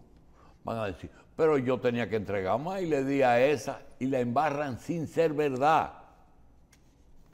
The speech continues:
Si hay una persona que uno no envidia,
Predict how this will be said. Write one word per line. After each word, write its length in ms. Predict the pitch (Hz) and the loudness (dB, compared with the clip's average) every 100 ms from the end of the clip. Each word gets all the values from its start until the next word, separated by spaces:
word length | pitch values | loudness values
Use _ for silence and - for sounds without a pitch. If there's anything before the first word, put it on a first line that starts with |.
| - | -20
Si 200 | - 160 | 0 8
hay 100 | 214 | 8
una 260 | 247 240 226 | 10 8 6
persona 500 | 190 139 190 202 170 | 6 4 2 2 0
que 100 | 175 | 0
uno 220 | 196 185 | 2 2
no 220 | 170 185 | 4 6
envidia, 680 | 185 147 143 147 117 101 76 | 6 6 10 10 8 4 -2